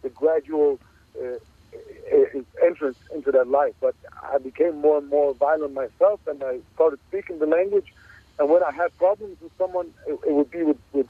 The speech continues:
with violence. And I, I remember my first fight was with one of these, uh, you know, white power guys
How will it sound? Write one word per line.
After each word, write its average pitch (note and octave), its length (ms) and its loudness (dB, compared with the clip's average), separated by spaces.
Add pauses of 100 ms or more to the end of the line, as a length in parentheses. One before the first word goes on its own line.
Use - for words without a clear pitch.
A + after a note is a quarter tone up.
with B2+ 180 -8
violence. C#3+ 380 2
And C#3 180 0
I, C3+ 160 2
I D3 40 4
remember F3 400 0
my D#3 100 -4 (100)
first F#3+ 200 -2 (100)
fight F#3+ 240 -2 (720)
was D3 160 2
with D#3+ 140 -8
one E3+ 200 2
of E3+ 140 -4
these, D#3+ 160 -14 (140)
uh, C#3+ 80 0 (280)
you D3 80 -8
know, D3+ 140 2
white D3 380 2
power D3 260 2
guys F3 320 2